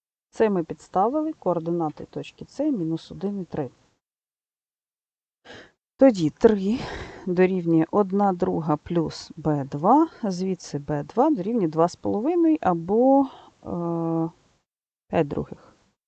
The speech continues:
І так, і так можна, неважливо, яким чином це буде записано. Отже, нас питали про рівняння прямої, що проходить перпендикулярно рівнянню висоти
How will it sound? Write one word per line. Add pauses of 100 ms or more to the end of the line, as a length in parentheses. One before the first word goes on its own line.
(260)
І
так,
і
так
можна,
неважливо,
яким
чином
це
буде
записано. (500)
Отже, (160)
нас
питали
про
рівняння
прямої,
що
проходить
перпендикулярно
рівнянню
висоти